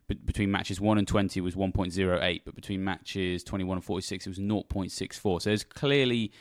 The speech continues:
and you sort of already alluded to it earlier, there's clearly something that the company learned about his team and, and worked hard on, um, shoring things up. Although when we say shoring things up, it probably, probably <laughs> was based around possession. Um,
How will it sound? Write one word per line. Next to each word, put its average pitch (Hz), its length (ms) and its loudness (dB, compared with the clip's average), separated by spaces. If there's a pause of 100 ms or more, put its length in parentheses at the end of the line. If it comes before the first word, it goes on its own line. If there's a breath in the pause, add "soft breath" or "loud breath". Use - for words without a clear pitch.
(200 soft breath)
and 117 100 2
you 110 40 2
sort 107 180 2
of 107 40 0
already 110 200 6
alluded 107 320 2
to 104 100 0
it 85 80 2
earlier, 92 280 2
there's 95 160 0
clearly 110 280 0
something 101 380 -2
that 98 160 -2
the 82 100 -8
company 95 360 -6
learned 98 300 -2
about 90 120 -2
his 92 140 -6
team 90 260 -6
and, 85 100 -8
and 90 240 -6
worked 92 220 -2
hard 92 280 0
on, 87 180 -6 (340 soft breath)
um, 85 380 -6 (640)
shoring 95 480 0
things 92 240 -4
up. 95 180 0 (160 loud breath)
Although 104 240 2
when 117 160 2
we 117 80 4
say 110 160 2
shoring 104 260 2
things 101 200 0
up, 98 120 -2
it - 140 -20
probably, 104 580 2 (380 soft breath)
probably 127 720 6
<laughs> 104 60 2
was 107 220 2
based - 320 -2
around 98 360 0
possession. 90 520 -2 (360 loud breath)
Um, 90 600 -2